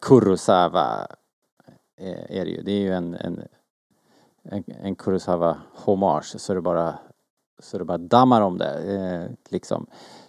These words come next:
Jag tänkte både, alltså, det är nästan alla Kurosawa-filmer ihopkokat igen. Eh, liksom Seven Samurai och Jimbo och allt vad de heter. Ronin och Hidden Castle kanske också man kan klämma in där.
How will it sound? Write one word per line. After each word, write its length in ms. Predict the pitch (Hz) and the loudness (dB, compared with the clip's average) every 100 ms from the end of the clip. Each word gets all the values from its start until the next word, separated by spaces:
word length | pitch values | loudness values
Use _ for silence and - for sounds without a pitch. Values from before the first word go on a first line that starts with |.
| _ 220 - - | _ -20 -18 -10
Jag 320 | 101 98 98 | -4 -2 -2
tänkte 420 | - 95 87 - | -2 -4 -2 -2
både, 440 | 85 95 90 90 92 | 0 2 0 -2 -8
alltså, 140 | 92 | -6
det 240 | 92 92 104 | -6 -2 0
är 40 | |
nästan 320 | 104 - 95 | 0 -2 -2
alla 440 | 107 101 101 104 82 | 4 4 6 6 4
Kurosawa-filmer 760 | - 82 90 80 - 85 87 | -2 -2 -2 -2 -4 -8 -8
ihopkokat 680 | - 87 90 - - - 85 | -8 -8 -10 -8 -10 -6 -8
igen. 300 | - 80 - - _ | -6 -10 -14 -20 _
Eh, 260 | 92 92 90 92 95 | -12 -10 -12 -16 -20
liksom 320 | - - 82 82 _ | -20 -12 -12 -12 _
Seven 280 | - 87 85 | -6 -4 -2
Samurai 440 | 85 82 85 82 | -4 -4 -4 -2
och 140 | 82 | -2
Jimbo 320 | 80 85 80 85 | -2 -4 -4 -6
och 340 | 85 87 85 _ _ _ - - - _ _ _ _ | -6 -6 -10 _ _ _ -20 -20 -20 _ _ _ _
allt 280 | - 85 - | -12 -10 -8
vad 80 | 82 | -8
de 40 | |
heter. 420 | 85 76 78 98 - - 107 113 113 _ _ _ _ _ _ _ _ _ | -8 -8 -10 -12 -16 -18 -16 -16 -20 _ _ _ _ _ _ _ _ _
Ronin 600 | 98 92 98 90 85 87 87 | -6 -2 0 -2 -8 -10 -12
och 100 | - - _ _ | -14 -20 _ _
Hidden 260 | - 110 92 | -8 -6 -6
Castle 440 | - 110 104 87 | -2 -2 -2 -10
kanske 280 | - 87 - | -10 -10 -8
också 300 | 113 - - | -10 -10 -14
man 140 | - | -14
kan 160 | - 92 | -12 -12
klämma 340 | - 90 92 | -8 -10 -8
in 140 | 95 95 | -10 -8
där. 180 | 92 | -8